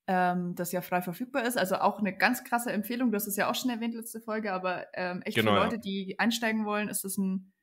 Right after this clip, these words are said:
Speaker 1: ein cooles, simples System. Das versteht auch jeder Spieler. Ähm, also es ist tatsächlich auch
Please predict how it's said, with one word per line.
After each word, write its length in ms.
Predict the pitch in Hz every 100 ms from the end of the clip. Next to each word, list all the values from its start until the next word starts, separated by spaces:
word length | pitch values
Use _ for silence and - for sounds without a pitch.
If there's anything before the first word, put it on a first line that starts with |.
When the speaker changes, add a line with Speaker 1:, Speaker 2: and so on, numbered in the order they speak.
| _ _
Speaker 1:
ein 80 | 208
cooles, 380 | - 294 285 277
simples 340 | 269 262 240
System. 460 | 220 208 - 240 254
Das 140 | 208 -
versteht 340 | 190 240 240
auch 160 | 196 233
jeder 200 | 226 208
Spieler. 640 | 208 - 226 220 214 202 -
Ähm, 500 | 185 185 185 190 190 _
also 180 | 190 190
es 80 | 190
ist 80 |
tatsächlich 360 | 220 202 202 -
auch 220 | 185 196